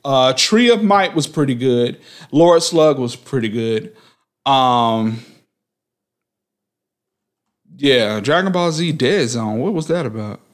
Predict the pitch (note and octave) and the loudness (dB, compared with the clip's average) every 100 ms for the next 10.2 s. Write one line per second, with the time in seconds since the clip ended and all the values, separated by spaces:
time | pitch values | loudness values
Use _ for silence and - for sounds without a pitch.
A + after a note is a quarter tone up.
0 | _ _ _ _ _ _ _ _ _ _ | _ _ _ _ _ _ _ _ _ _
1 | _ _ _ D#3+ C#3+ A#2 G2+ B2 A2 G#2 | _ _ _ 2 2 2 2 2 0 -2
2 | A#2 G#2 G2+ A#2 - - - - - D#3+ | -4 -4 -6 -10 -18 -20 -14 -4 2 4
3 | D3 F3+ C#3+ A2 A2 - - - - _ | 4 4 2 -2 -12 -20 -20 -18 -20 _
4 | _ _ _ _ _ _ _ - - - | _ _ _ _ _ _ _ -20 -20 -4
5 | G3 F3+ D3 C3 A#2+ A#2 A#2+ - _ _ | 0 2 2 0 -2 -6 -10 -20 _ _
6 | _ _ _ _ _ D#3+ F#3+ C3+ G#2 - | _ _ _ _ _ 0 2 2 -2 -10
7 | - - - _ _ D#3 E3 A2+ - - | -18 -20 -20 _ _ 2 4 4 -2 -10
8 | - - _ _ _ _ _ _ _ - | -20 -20 _ _ _ _ _ _ _ 2
9 | G3 D#3+ D3+ D3 G3 D#3 D3 D#3+ E3 G3+ | 4 6 4 2 4 6 4 2 4 4
10 | F#3+ | 4